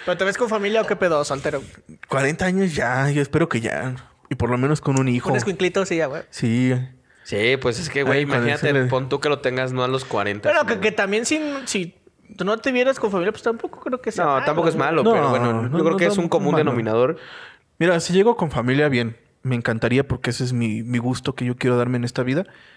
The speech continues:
Speaker 1: Y que a los treinta y cinco
Speaker 2: Y
Speaker 1: se voltee el marco, güey.
Speaker 3: Imagínate.
Speaker 2: No, no
Speaker 3: Déjenme
Speaker 2: mames.
Speaker 3: ir rápido por papel, si no se
Speaker 2: Y
Speaker 3: me
Speaker 1: Sí,
Speaker 3: hace.
Speaker 1: dale,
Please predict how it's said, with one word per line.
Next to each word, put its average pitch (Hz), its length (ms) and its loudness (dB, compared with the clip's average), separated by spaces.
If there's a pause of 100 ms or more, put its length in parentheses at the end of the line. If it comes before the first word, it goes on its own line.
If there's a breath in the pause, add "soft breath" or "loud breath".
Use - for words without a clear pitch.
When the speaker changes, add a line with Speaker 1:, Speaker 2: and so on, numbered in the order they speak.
(600 loud breath)
Speaker 1:
Y 160 80 -16
que 165 120 -12
a 165 40 -12
los 160 140 -14
treinta 170 240 -4
y 165 60 -2
cinco 202 320 -2
Speaker 2:
Y - 20 0
Speaker 1:
se 170 100 -2
voltee 151 380 -4
el 170 60 -2
marco, - 460 -8
güey. - 100 -8
Speaker 3:
Imagínate. 139 600 -2
Speaker 2:
No, 123 240 0
no 127 100 0
Speaker 3:
Déjenme 117 360 0
Speaker 2:
mames. 95 220 0
Speaker 3:
ir 104 80 -2
rápido 110 240 0
por 98 140 -4
papel, 104 260 -4
si 110 100 -6
no 101 60 -4
se 131 100 -4
Speaker 2:
Y - 20 2
Speaker 3:
me 117 80 2
Speaker 1:
Sí, 113 100 2
Speaker 3:
hace. 180 60 4
Speaker 1:
dale, 170 260 2